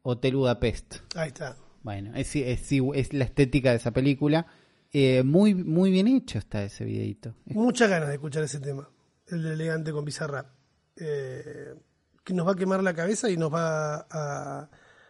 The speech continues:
Speaker 2: a entrar por insistencia de última, si dice, "Ah, lo voy a escuchar después", lo vas a salir a la calle y lo vas a escuchar en los autos,
Speaker 1: Y listo.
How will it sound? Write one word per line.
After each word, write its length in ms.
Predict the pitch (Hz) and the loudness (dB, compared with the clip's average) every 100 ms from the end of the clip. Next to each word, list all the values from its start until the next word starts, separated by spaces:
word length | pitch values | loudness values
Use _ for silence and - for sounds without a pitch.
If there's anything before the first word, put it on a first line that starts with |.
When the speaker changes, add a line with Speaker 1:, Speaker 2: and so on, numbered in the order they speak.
| _ | _
Speaker 2:
a 240 | - 151 151 | -12 -8 -4
entrar 320 | 151 170 165 | -2 -2 0
por 120 | 170 | 0
insistencia 800 | 165 - 165 - 202 208 196 180 | 0 -2 -4 6 8 10 8 4
de 80 | 170 | 4
última, 280 | 185 170 165 | 4 4 2
si 120 | 151 | 2
dice, 220 | 160 160 | -2 2
"Ah, 80 | 202 | 6
lo 80 | 208 | 8
voy 60 | |
a 60 | 214 | 8
escuchar 280 | 180 208 196 | 6 2 2
después", 340 | 175 - 170 160 | 2 2 2 0
lo 60 | |
vas 100 | 175 | -2
a 40 | 165 | 2
salir 180 | 180 175 | 4 4
a 20 | |
la 80 | 170 | 2
calle 160 | 180 | 0
y 40 | 175 | 2
lo 60 | |
vas 120 | 170 156 | 2 0
a 40 | |
escuchar 340 | 143 156 175 | -4 -4 -2
en 120 | 165 156 | -2 -4
los 200 | 151 170 | -6 -4
autos, 540 | 175 170 147 156 143 | -4 -4 -4 -4 -4
Speaker 1:
Y 20 | |
listo. 220 | 107 98 | -6 -8